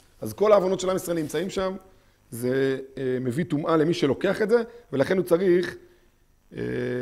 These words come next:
לטבול. "ואת פר החטאת ואת שעיר החטאת", כלומר, את ההימורים של פר החטאת ושעיר החטאת הקטרנו על המזבח, מה עושים איתם עצמם, עם כל הבשר?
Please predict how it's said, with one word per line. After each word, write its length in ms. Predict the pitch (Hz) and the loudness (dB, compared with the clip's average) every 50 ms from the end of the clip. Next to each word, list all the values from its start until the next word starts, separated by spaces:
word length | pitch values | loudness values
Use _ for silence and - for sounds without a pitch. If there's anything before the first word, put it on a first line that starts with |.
| 123 - | -6 -6
לטבול. 460 | 127 117 113 - 123 135 131 107 98 - - - - - _ _ _ - | -6 -6 -6 -2 2 2 2 2 2 -2 -10 -18 -20 -20 _ _ _ 0
"ואת 160 | 117 139 139 139 | 2 2 4 6
פר 140 | 220 226 247 | 4 4 4
החטאת 320 | 240 - 196 - 214 202 156 | 4 2 4 4 4 4 6
ואת 160 | 151 170 170 | 4 4 4
שעיר 200 | - 175 185 180 | 4 4 4 4
החטאת", 460 | - - 147 135 - 107 123 - - - _ _ _ _ _ _ | 4 4 2 0 -2 -4 -8 -8 -10 -16 _ _ _ _ _ _
כלומר, 400 | - - 151 170 160 143 113 104 - - - - - - | -4 0 2 2 2 2 2 -2 -6 -12 -18 -20 -12 -10
את 120 | 151 - - | 0 2 4
ההימורים 400 | 165 170 170 175 170 233 285 269 | 4 4 4 2 2 4 2 4
של 140 | - 214 180 | 4 2 4
פר 180 | - 175 170 | 4 4 2
החטאת 280 | 165 139 170 - 165 151 | 2 2 0 0 0 0
ושעיר 300 | 151 160 - - 165 160 | 0 -2 -4 -2 -2 -2
החטאת 300 | 165 143 160 - 165 - | -2 -2 -2 -2 -2 -4
הקטרנו 300 | 165 - - 160 160 170 | -2 -2 0 0 2 2
על 60 | 160 | 2
המזבח, 340 | 160 160 139 151 196 240 - - | 0 0 2 4 6 6 6 6
מה 60 | 160 | 6
עושים 240 | 202 196 - 202 196 | 4 4 4 4 0
איתם 260 | 185 - - 175 170 | 0 2 2 2 2
עצמם, 320 | 160 - - - 156 147 147 | 2 0 -2 -4 -4 -4 -4
עם 80 | 147 135 | -4 -2
כל 160 | - 160 165 | 0 2 2
הבשר? 380 | 147 135 - - 123 123 135 | 2 0 0 -2 -2 -2 -2